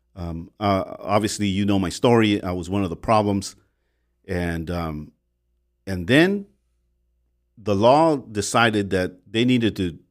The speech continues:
implement some big changes. In nineteen ninety-two, we got the two, uh, the three strikes law, uh, uh, being presented to us.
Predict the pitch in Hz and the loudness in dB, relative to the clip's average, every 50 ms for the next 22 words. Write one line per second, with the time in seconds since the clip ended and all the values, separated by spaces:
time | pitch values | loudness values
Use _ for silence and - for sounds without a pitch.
0 | _ _ _ _ _ _ _ _ _ _ _ _ - 135 135 131 143 123 113 110 | _ _ _ _ _ _ _ _ _ _ _ _ -2 0 2 2 2 4 4 2
1 | 104 98 - 101 87 87 85 - _ _ _ _ - 160 - - - 131 110 107 | 2 0 -2 -6 -6 -8 -10 -12 _ _ _ _ 0 0 0 0 0 0 0 0
2 | 104 - 69 62 - - - _ _ _ _ _ _ _ _ _ _ _ _ _ | 0 -2 -6 -10 -14 -16 -20 _ _ _ _ _ _ _ _ _ _ _ _ _
3 | _ _ _ _ _ _ _ 87 87 92 101 110 117 110 - 117 110 104 98 90 | _ _ _ _ _ _ _ -8 -4 -2 0 2 0 0 0 0 0 0 0 -2
4 | - - - - 165 160 147 127 110 98 98 107 98 92 - 92 - - - 110 | -6 -6 0 4 4 4 4 4 2 0 0 0 -2 -2 -4 -10 -12 -8 -6 -4
5 | 107 101 101 104 110 95 92 82 95 90 - 120 110 107 104 101 98 - - - | -4 -4 -4 -4 -6 -6 -6 -8 -10 -10 -6 -4 -2 -2 -2 -2 -4 -6 -8 -2
6 | - 117 120 117 - - 123 113 107 110 113 113 110 - 107 101 87 87 82 78 | 0 0 0 0 0 -2 0 2 2 0 0 -2 -8 -14 -12 -10 -8 -8 -8 -8
7 | 73 - - _ _ _ _ _ _ _ _ _ _ _ _ _ _ _ - 98 | -10 -14 -18 _ _ _ _ _ _ _ _ _ _ _ _ _ _ _ -12 -10
8 | 95 90 82 92 104 104 101 90 - 90 85 98 117 120 120 113 - - 120 117 | -10 -10 -8 -6 -2 -2 -2 -2 -2 -4 -2 0 2 2 2 0 0 -2 0 0
9 | 113 110 - - - | 0 0 -2 -6 -10